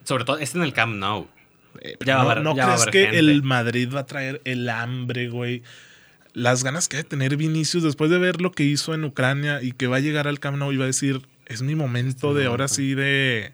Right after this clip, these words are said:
Speaker 1: Explotar.
Speaker 2: Y lo puede hacer. Es que sabes que lo puede hacer porque los defensas están a modo, güey.
Speaker 1: Sí, también.
Speaker 2: O sea,
Speaker 1: El
Speaker 2: si tú eres
Speaker 1: esce-, el,
Speaker 2: Araujo,
Speaker 1: el
Speaker 2: yo te lo
Speaker 1: escenario,
Speaker 2: pondré un
Speaker 1: el,
Speaker 2: poquito
Speaker 1: el
Speaker 2: más de duda.
Speaker 1: escenario, la, la defensa.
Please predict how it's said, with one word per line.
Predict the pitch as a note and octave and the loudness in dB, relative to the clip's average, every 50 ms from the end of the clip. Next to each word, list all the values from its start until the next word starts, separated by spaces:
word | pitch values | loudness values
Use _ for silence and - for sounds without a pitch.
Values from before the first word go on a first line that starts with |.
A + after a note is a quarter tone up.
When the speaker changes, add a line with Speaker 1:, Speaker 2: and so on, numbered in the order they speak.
| _ - | _ -18
Speaker 1:
Explotar. | A2+ - - G#2 G2 - G2+ G#2 - - - - _ _ _ - | -16 -10 -6 -6 -6 -4 -4 -6 -6 -8 -16 -20 _ _ _ -4
Speaker 2:
Y | C3 C#3+ D3+ | -2 0 2
lo | C#3+ B2+ | 2 2
puede | - - B2+ D3 F#3 | 0 0 -2 0 2
hacer. | F3+ - - F3+ G3 A#3 G3 | 4 4 4 6 6 6 6
Es | F#3 F3+ D#3+ | 6 4 4
que | - A#3 | 4 4
sabes | B3 C4 B3 | 4 4 6
que | - A#3 | 6 4
lo | F#3 D#3 | 6 6
puede | F#3+ G#3 | 6 6
hacer | - A3 G#3+ | 6 4 4
porque | F#3+ A3+ G#3+ - G#3 | 2 0 2 2 2
los | F3+ E3 C#3 | 2 2 2
defensas | C3+ A#2+ D3+ D3+ D#3 - - G#3+ - - | 2 0 0 0 -2 0 0 -2 -2 -2
están | B2+ - - E3 E3+ E3+ | -2 -4 -4 -4 -2 -2
a | D3 | -2
modo, | A#2+ C3 F3+ G3+ F3+ C3 G2+ | -2 0 -2 -2 -2 -2 -6
güey. | E2 D#2 C#2+ - - | -8 -10 -16 -18 -18
Speaker 1:
Sí, | - F#2 G#3+ - - | -18 -20 -20 -18 -16
también. | D3+ C3 A#2 A2+ C3 D#3 - - - - _ _ _ | -12 -12 -10 -10 -12 -12 -14 -18 -20 -20 _ _ _
Speaker 2:
O | - B2+ | -2 2
sea, | C3 F3+ | 4 4
Speaker 1:
El | F3 E3 | 4 4
Speaker 2:
si | - | 6
tú | - F3+ | 6 6
eres | F#3+ G#3+ A3 | 8 8 6
Speaker 1:
esce-, | G#3 | 6
el, | G#3 | 6
Speaker 2:
Araujo, | F#3+ - G3 | 6 6 6
Speaker 1:
el | - | 6
Speaker 2:
yo | F3+ F3 | 4 4
te | C3+ F#3 | 4 2
lo | F3+ F3 | 2 4
Speaker 1:
escenario, | - - C#3 | 4 4 2
Speaker 2:
pondré | C3+ C3+ C3 | 2 2 2
un | C3+ C3+ | 2 0
Speaker 1:
el, | C#3 | 0
Speaker 2:
poquito | D3 C#3+ C#3 C3+ C#3+ | -2 -4 -6 -4 -4
Speaker 1:
el | C#3 | -4
Speaker 2:
más | C#3+ - | -2 0
de | B2+ | 0
duda. | B2+ C#3+ | 0 0
Speaker 1:
escenario, | D3+ C3+ G2+ G2+ G#2 G#2 G#2 G#2 G#2 G2+ G2+ G2+ | 0 0 0 0 -2 -4 -6 -6 -8 -8 -8 -10
la, | F#2 F#2 F2+ F2+ E2+ - | -10 -12 -14 -16 -16 -14
la | F#2 F2+ F2+ | -12 -10 -10
defensa. | F2 E2+ - - G2 G2 G2 - - F#2+ - | -10 -10 -10 -10 -10 -10 -10 -10 -12 -14 -14